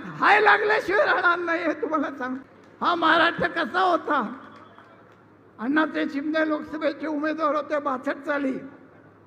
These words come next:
काँग्रेसचे विरोधी पक्षाचे होते, दादासाहेब रुपे होते. अण्णासाहेब शिंदे दादासाहेबांच्या घरी गेले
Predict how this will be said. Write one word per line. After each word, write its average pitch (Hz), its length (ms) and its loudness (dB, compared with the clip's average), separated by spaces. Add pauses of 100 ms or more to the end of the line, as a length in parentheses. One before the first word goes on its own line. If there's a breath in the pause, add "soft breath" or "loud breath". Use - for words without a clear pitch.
(360)
काँग्रेसचे 311 680 0 (640)
विरोधी 311 300 0
पक्षाचे 320 540 -4
होते, 330 380 2
दादासाहेब 302 640 -2
रुपे 277 240 -2
होते. 349 600 0 (540)
अण्णासाहेब 311 540 -2
शिंदे 311 240 -2
दादासाहेबांच्या 339 720 -4
घरी 349 260 -6
गेले 311 580 -4